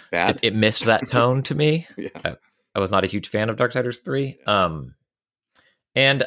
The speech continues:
Speaker 2: yeah, I really, really enjoy it. I think the world is cool. The level design seems interesting. Um, even though it's isometric, like, the characters still have really fun animations between moves. Like, I kinda wish I could pull the camera close like you can in,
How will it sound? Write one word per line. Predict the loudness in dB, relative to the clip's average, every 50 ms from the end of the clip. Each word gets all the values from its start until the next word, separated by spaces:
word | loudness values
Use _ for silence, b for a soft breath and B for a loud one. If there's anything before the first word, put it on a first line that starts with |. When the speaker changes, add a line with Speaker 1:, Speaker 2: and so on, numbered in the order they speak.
| -4
Speaker 2:
yeah, | -8 -2 0 2 2 4
I | 4 4
really, | 4 4 4 4 6 6 4 4
really | 4 4 4 6 6 4
enjoy | 4 2 2 4 4 4 4
it. | 2
I | 0
think | 0 0 -2 -2 -2 0
the | 0 0
world | 0 2 2 4 4 4 4 2
is | -2 -4
cool. | -6 -2 0 2 4 4 4 4 4
The | 2 2 2
level | 4 4 4 4 2 0
design | -2 -2 -2 0 0 0 0 0 -2
seems | -4 -6 -4 -2 -2
interesting. | -2 -2 -2 -4 -4 -2 -2 0 0 0 0 -2 -4 B B B B B B B
Um, | _ 2 4 4 6 4 4 4 2 0 -4 -6 _
even | 0 0 2 4 4
though | 2
it's | 2 2
isometric, | 2 0 0 0 0 -2 0 -2 -2 -2 2 2 2 2 2 2
like, | 0 0 2
the | -2 -6
characters | -4 0 2 2 2 2 -2 -2
still | -2 0
have | 0 0 2
really | 2 2 2 2
fun | 2 2 2 4 4
animations | 4 4 2 2 2 2 2 2 4 2 2 0 0 -2
between | -4 -6 -8 -4 -4 -2 -2 -2 -2
moves. | 0 2 4 4 6 4 4 4 0 -2 -6 B B B B B B B B
Like, | -2 0 0
I | 0
kinda | 2 0 0 2 2 4
wish | 4 4 4 4
I | 2
could | 2 0 -2 0
pull | 2 4 4
the | 4 4
camera | 4 2 2 2 2 0 -2
close | -2 0 2 4 4 4 2
like | 0 0 0
you | -4
can | -2 0 2 4 4 4
in, | 4 2 2 0